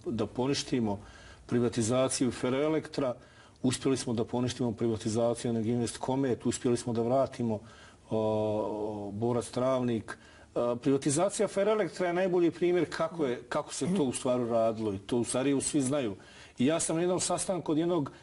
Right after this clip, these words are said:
a, visoko pozicioniranog političara čuo rečenicu kad kaže: „Pa šta hoćete vi?” Mislim, kao, „Pa koja je to privatizacija dobro urađena?” Eto, kao, "Šta, šta, šta, šta želite?" Razumijete?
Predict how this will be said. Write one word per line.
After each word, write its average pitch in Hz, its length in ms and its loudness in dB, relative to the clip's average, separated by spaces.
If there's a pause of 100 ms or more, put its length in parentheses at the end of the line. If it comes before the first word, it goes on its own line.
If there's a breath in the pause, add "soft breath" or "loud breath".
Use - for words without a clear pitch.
(240 loud breath)
a, 139 460 2
visoko 143 380 -2
pozicioniranog 156 1000 0 (280 loud breath)
političara 151 720 0 (280)
čuo 170 220 4
rečenicu 147 580 0
kad 147 200 -2
kaže: 160 320 0
„Pa - 180 -6
šta - 240 -2
hoćete 202 400 -2
vi?” 190 200 2
Mislim, 120 360 0
kao, 131 300 0 (460 loud breath)
„Pa 135 100 -2
koja 190 260 2
je 202 60 6
to 190 160 -2
privatizacija 175 720 0
dobro 160 240 2
urađena?” 120 400 2
Eto, - 160 -6
kao, 143 220 0
"Šta, - 460 -12
šta, - 240 -10
šta, - 260 -8
šta - 240 -2
želite?" 147 520 0
Razumijete? 117 540 -2